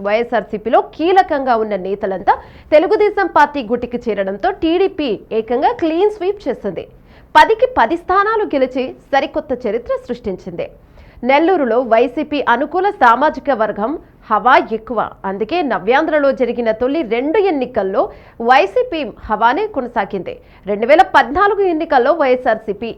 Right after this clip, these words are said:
ఏడు స్థానాల్లో గెలిచింది. టీడీపీ మూడు స్థానాలకే పరిమితమైంది. రెండు వేల పంతొమ్మిది ఎన్నికల్లో త్రిముఖ పోరులో వైఎస్ఆర్సీపీ క్లీన్ స్వీప్ చేసింది. పది స్థానాలు ఆ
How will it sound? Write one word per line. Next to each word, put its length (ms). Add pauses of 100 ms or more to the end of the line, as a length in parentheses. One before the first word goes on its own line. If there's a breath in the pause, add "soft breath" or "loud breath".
(140)
ఏడు 240
స్థానాల్లో 500
గెలిచింది. 440 (380 loud breath)
టీడీపీ 460 (100)
మూడు 240
స్థానాలకే 580 (120)
పరిమితమైంది. 720 (300)
రెండు 200
వేల 120 (120)
పంతొమ్మిది 500
ఎన్నికల్లో 440 (120)
త్రిముఖ 280 (160)
పోరులో 400
వైఎస్ఆర్సీపీ 760 (360 loud breath)
క్లీన్ 340
స్వీప్ 300
చేసింది. 380 (500 soft breath)
పది 280
స్థానాలు 540 (240)
ఆ 40